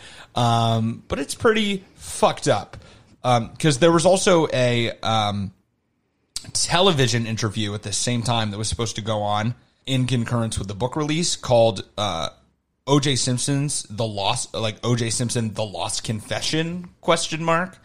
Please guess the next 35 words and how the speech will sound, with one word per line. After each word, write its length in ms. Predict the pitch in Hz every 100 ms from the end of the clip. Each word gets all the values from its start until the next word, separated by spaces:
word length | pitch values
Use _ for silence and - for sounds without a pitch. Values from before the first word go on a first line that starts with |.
| _ - - - - _ -
uh, 160 | 120 107
where 200 | 120 113
he 540 | 110 135 120 113 - _ _ _ -
also 400 | 135 151 165 131
gives 300 | 117 120 120
an 80 | 107
account 480 | - 113 123 147
of 160 | - 113
what 160 | 117 107
happened 360 | 107 107 127
that 120 | 135
night 300 | 135 151 180 -
live 640 | 110 107 110 117 127 156 156 _
in 200 | 110 110
an 120 | 135 160
interview. 760 | 160 170 170 117 113 110 117 - -
And 520 | 131 123 110 104 110 - -
a 80 | 120
lot 240 | 107 127
of 60 | 147
the 60 |
times 580 | 160 135 131 131 135 - - - _ _ _
he 460 | - 131 120 117
does 300 | 107 120 120
it 120 | 135 123
in 120 | 120
the 60 |
first 300 | 101 117 110
person, 300 | - 104 - 50
where 100 | 58
he 80 | 98
says, 260 | 107 104 101
like, 220 | 80 - -
"I 240 | 107 113
went 480 | 107 95 98 - -